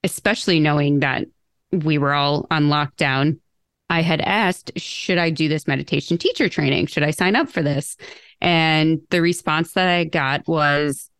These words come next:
"If you want to, go ahead and do it. It's, there's nothing that,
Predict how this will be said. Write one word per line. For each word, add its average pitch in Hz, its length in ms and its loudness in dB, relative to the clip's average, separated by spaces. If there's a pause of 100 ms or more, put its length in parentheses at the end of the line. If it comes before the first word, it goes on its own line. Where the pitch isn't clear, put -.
(460)
"If 190 240 0
you 202 120 4
want 220 320 0
to, 285 440 0
go 180 200 2
ahead 185 220 2
and 196 160 2
do 185 220 2
it. 196 180 0
It's, - 340 -4
there's 165 260 0
nothing 160 560 0 (160)
that, 165 180 -2